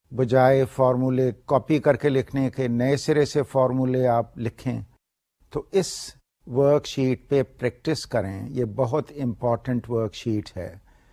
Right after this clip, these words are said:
یہی ورک شیٹ جب سارے employees کے لیے استعمال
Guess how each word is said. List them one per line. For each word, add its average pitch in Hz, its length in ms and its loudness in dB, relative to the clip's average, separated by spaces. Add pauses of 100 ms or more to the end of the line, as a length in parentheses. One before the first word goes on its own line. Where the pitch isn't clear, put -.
(500)
یہی 143 460 0
ورک 127 380 4
شیٹ 101 540 -8 (460)
جب 139 280 0 (220)
سارے 151 400 4
employees 127 680 0
کے 131 120 2
لیے 123 240 2
استعمال 110 580 -2